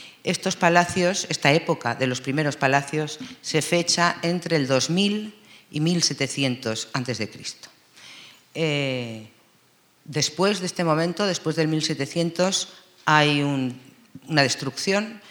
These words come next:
probablemente un terremoto, los palacios se incendian, hay un incendio, incendio providencial que sirvió para que las tablillas de lineal A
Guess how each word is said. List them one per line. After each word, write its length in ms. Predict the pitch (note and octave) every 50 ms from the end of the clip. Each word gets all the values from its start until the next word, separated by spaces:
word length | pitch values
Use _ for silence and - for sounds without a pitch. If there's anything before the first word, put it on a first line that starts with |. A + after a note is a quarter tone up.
| - - - _ _
probablemente 460 | _ - C#3 C3+ C3+ C#3+ C#3+ C#3+ C#3 C#3+
un 80 | C3+ A#2+
terremoto, 520 | - B2 B2+ B2+ C3+ D#3+ F3+ F3+ - G3
los 140 | F#3 D#3 -
palacios 380 | - C3 C3 B2 B2 C3+ A#2+
se 80 | - B2+
incendian, 600 | A#2+ A#2+ - - E3 F#3 F#3+ E3 E3+ F3+ G3 G#3
hay 120 | F3+ C3
un 80 | B2+ C3+
incendio, 540 | C#3 B2+ - - F#3 F3+ D#3 D3+ D#3+ E3+ F#3+ - - - - -
incendio 640 | - C3 B2 - D#3+ D#3+ E3 D3+ D3 C#3 C3 C3 B2 - - - - _
providencial 760 | - D3 C#3+ C#3 C3+ B2+ B2 - - E3 D#3+ D#3+ D#3 C#3+ - -
que 180 | - C3+ A#2
sirvió 520 | - - - A#2+ A#2 B2 C#3+ D3 C#3 C3 B2+
para 220 | - B2+ A#2+ B2 -
que 80 | -
las 380 | A#2 A#2 A2+ - - - - - - - - _ _ _ _ _ _
tablillas 640 | - A#2 A2+ A2 B2+ E3 G3 F3 B2 B2+ A2 G#2+ A2+
de 120 | B2+ B2+
lineal 440 | A#2 A#2+ B2 B2+ C3+ C#3+ C#3 C#3 C#3 -
A 420 | D3+ D3+ D3+ A#2+ - - - -